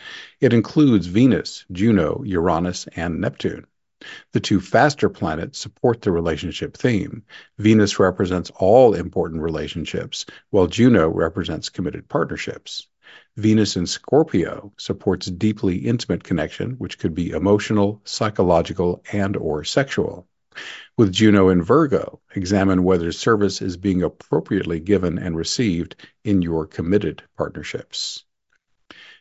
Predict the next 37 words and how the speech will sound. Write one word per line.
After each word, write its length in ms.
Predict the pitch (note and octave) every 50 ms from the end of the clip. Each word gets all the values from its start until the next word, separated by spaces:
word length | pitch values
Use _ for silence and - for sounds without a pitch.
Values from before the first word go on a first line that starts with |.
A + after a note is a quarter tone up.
| _ _
Neptune 720 | - A2 G#2 A#2 C#3 D3 - - - G2+ D#2+ - - - -
can 140 | - G2 F#2
help 240 | F2+ F#2 F2+ -
you 140 | - F#2 -
energetically 640 | - G2 F#2 F#2 F2+ G#2 F#2+ F2+ F2+ F2+ - F#2 E2+
merge 560 | E2 E2 F2 G#2 B2 C3+ A#2+ F#2+ D#2 C#2+ -
more 180 | F#2+ E2 E2 D#2+
easily 360 | F#2 F#2+ G#2 G#2 F#2 E2 D#2
with 220 | E2+ F2 F2 E2
those 260 | D#2+ E2+ D#2+ D#2+ D#2 -
you're 120 | E2+ E2+
close 320 | - - C3+ C3+ - - -
to. 300 | - - D#2+ - - - _ _ _ - - - - _ _
Uranus 560 | - G#2 E2+ E2+ G2 G2 A2 A#2 A2 F#2+ G2 -
supports 440 | - - - - - F#2 F2 -
breakthroughs 760 | F#2 D2+ - - G2 G2+ G#2 G2+ - - G2+ F#2+ F#2 F#2 F#2+ F#2+
and 160 | F#2 F2 -
paradigm 520 | - - C#3+ F3 F3 B2+ F2 D2 - -
shifts 500 | - - - - - - - - - - - _ _ _ _ _
that 100 | - G#2+
can 100 | F#2+ E2+
help 240 | F2 F#2+ F2 F2+ -
you 60 | F#2
take 300 | E2+ - G#2 F2 - -
relationships 720 | F#2 E2 F2 F#2+ - - - E2+ - - - D#2 - - -
to 100 | - F2
the 120 | D#2 E2
next 260 | - - - - -
level. 400 | G2+ A#2+ A#2+ - - - - - _ _ _ _ _ _ - - - - - _ _
Both 420 | - G2 F#2 A2+ B2 D3 D3 - -
outer 300 | - F2 E2 D#2+ D#2+ D#2
planets 500 | - - E2 D2+ D#2 D#2 D#2+ - - -
can 140 | - F#2 F2+
enhance 400 | E2+ E2 F#2 G2 F2+ F2+ - -
your 120 | F2+ F2+
intuitive 640 | F#2 F#2 F#2 F2+ - - G#2+ F2 D#2+ E2+ D#2+ E2 F2
knowing 520 | F2 A2 D3 C3 G2 D2 D2 - G#2 -